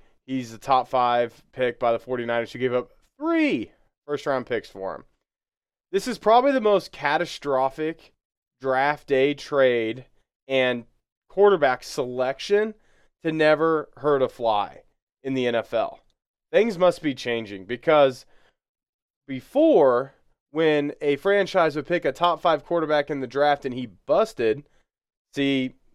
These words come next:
the Saint Louis Rams for the better half of the start of this millennia, it ruined the franchise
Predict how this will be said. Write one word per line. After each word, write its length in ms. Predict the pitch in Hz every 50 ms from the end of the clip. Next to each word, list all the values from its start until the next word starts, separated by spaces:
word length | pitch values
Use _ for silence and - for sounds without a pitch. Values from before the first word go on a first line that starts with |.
| _ _ _ _ _
the 220 | 120 123 131 127 120
Saint 400 | - - - 175 175 180 165 -
Louis 280 | 151 151 147 139 127
Rams 580 | 135 135 139 143 147 139 127 117 120 127 120 -
for 180 | - 131 127
the 260 | 120 120 117 117 113 110
better 220 | 123 127 131 123
half 260 | 117 131 127 123 - -
of 60 | 123
the 300 | 117 120 117 113 113 107
start 240 | - - 143 131 123
of 60 | 120
this 120 | 117 -
millennia, 520 | 131 123 120 120 127 127 120 117 113 113 - _ _ _ _ _ _ _ _ _ _ _ _ _ _ _ _ _ _ _ _ _ _ _ -
it 140 | - 214 220
ruined 520 | 196 190 220 262 302 302 269 190 151 139 139
the 60 | 135
franchise 960 | - - 170 170 180 202 202 - - 139 110 98 90 76 76 - - - -